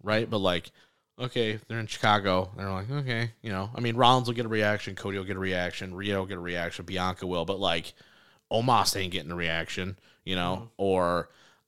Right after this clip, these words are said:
Speaker 1: um, like,
Speaker 2: Bad Bunny getting
Speaker 1: Bad
Speaker 2: the greatest
Speaker 1: Oh
Speaker 2: reaction
Speaker 1: my
Speaker 2: ever.
Speaker 1: gosh, dude. Yeah, and we're gonna ta-, I wanna talk about that too, because that's a whole nother thing. But let's get into it match by match here, and then we'll go overall grades and all that good stuff. But this was a good show. I enjoyed it.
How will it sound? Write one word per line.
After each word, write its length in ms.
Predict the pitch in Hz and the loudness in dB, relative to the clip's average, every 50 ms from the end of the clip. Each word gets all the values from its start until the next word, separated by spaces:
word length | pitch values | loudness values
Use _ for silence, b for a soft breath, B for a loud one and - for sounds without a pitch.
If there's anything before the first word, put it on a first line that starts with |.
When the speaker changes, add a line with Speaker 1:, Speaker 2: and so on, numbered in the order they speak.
| _ - | _ -8
Speaker 1:
um, 540 | 90 87 80 69 57 50 50 50 50 50 - _ _ _ _ _ _ _ _ | -6 -4 -4 -6 -8 -10 -14 -16 -18 -20 -20 _ _ _ _ _ _ _ _
like, 300 | 85 85 87 - - - - _ _ _ _ _ _ _ | -6 -6 -6 -6 -8 -12 -18 _ _ _ _ _ _ _
Speaker 2:
Bad 220 | 135 131 131 131 - | -2 -2 -2 -2 -2
Bunny 280 | 120 123 123 120 117 113 | -4 -4 -4 -6 -8 -6
getting 120 | 110 117 | 0 4
Speaker 1:
Bad 200 | 131 123 131 131 | 4 6 4 4
Speaker 2:
the 40 | 117 | 0
greatest 500 | - 127 123 123 120 120 117 117 - - | -4 -10 -8 -4 -4 -4 -4 -6 2 8
Speaker 1:
Oh 60 | 170 | 12
Speaker 2:
reaction 200 | 175 170 160 156 | 12 12 12 12
Speaker 1:
my 140 | 156 139 120 | 10 8 6
Speaker 2:
ever. 100 | 120 127 | 6 6
Speaker 1:
gosh, 340 | 135 139 139 131 120 117 - | 6 6 6 6 6 4 2
dude. 340 | - 127 127 120 120 123 107 | 2 2 4 4 4 2 4
Yeah, 200 | 127 123 120 117 | 6 6 8 8
and 80 | 139 | 10
we're 100 | 170 208 | 10 10
gonna 140 | 233 208 170 | 10 8 8
ta-, 160 | 147 - 160 | 8 8 10
I 100 | 117 156 | 10 12
wanna 320 | 175 185 180 165 151 123 107 | 12 12 12 12 10 8 4
talk 280 | - - 123 113 107 | 4 6 6 6 8
about 220 | 113 107 104 98 - | 6 4 2 4 4
that 220 | 110 104 95 - | 4 4 4 2
too, 180 | - - 117 98 | 2 2 2 2
because 280 | 95 92 - 104 92 | 0 0 0 -2 0
that's 200 | 101 113 110 - | 2 2 2 2
a 40 | 107 | 0
whole 120 | 95 110 104 | 0 0 0
nother 120 | 98 92 | 0 0
thing. 160 | - 98 92 | -2 -4 -2
But 80 | 92 117 | 2 4
let's 200 | 143 175 - - | 4 4 6 6
get 180 | 202 190 165 | 6 6 6
into 240 | 160 156 156 147 147 | 6 6 6 6 8
it 220 | 139 131 - - - | 6 6 4 2 -2
match 400 | 123 123 127 131 143 139 - - | -2 0 2 2 2 2 4 6
by 160 | 156 139 131 | 6 6 8
match 320 | 123 117 113 113 - - | 6 4 4 4 2 0
here, 160 | - 120 117 | -2 0 0
and 100 | 113 110 | -2 -2
then 80 | 107 101 | -4 -6
we'll 80 | 101 95 | -6 -6
go 180 | 95 104 95 | -4 -4 -2
overall 360 | 87 101 101 101 101 90 95 | -2 -2 -2 -2 -4 -4 -4
grades 420 | 95 90 95 95 95 95 95 92 - | -4 -6 -6 -4 -4 -4 -6 -6 -10
and 80 | 98 | -10
all 80 | 90 87 | -8 -8
that 140 | 87 87 - | -8 -8 -8
good 160 | 92 85 - | -10 -12 -10
stuff. 320 | - - 85 80 - - | -8 -6 -4 -4 -4 -2
But 200 | - 87 82 - 98 | -2 -2 -2 2 2
this 140 | 175 214 254 | 2 2 2
was 120 | 247 214 | 0 0
a 40 | 180 | 0
good 160 | 151 170 151 | 2 2 2
show. 280 | - 117 110 110 90 - | 4 4 4 4 4 2
I 120 | - 92 120 | 2 2 2
enjoyed 300 | 131 113 107 107 110 95 | 2 2 2 0 0 0
it. 100 | - | -2